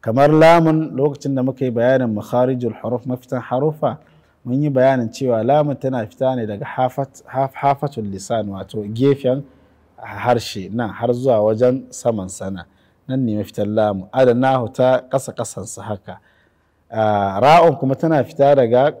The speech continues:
gefen harshe kusa da mafitan lamu amma tare da me?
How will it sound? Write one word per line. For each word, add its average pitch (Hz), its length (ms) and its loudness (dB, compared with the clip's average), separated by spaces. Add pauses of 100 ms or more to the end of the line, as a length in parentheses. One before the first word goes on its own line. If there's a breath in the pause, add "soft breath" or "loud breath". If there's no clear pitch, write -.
(400)
gefen 143 400 2
harshe 127 360 0
kusa - 220 -4
da 143 80 2
mafitan 120 420 -2
lamu 147 280 4
amma 117 460 -2 (300 loud breath)
tare 123 280 2
da 127 140 2
me? 147 240 -2